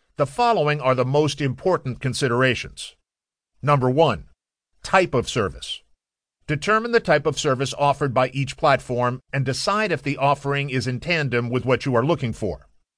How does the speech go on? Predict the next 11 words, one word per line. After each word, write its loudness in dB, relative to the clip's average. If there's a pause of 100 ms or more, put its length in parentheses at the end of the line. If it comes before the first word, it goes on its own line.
(480)
Some 0
sites 2
offer 2
free -2
service, -2 (200)
while 2
some -2
sites 2
offer 2
paid 0
service. -8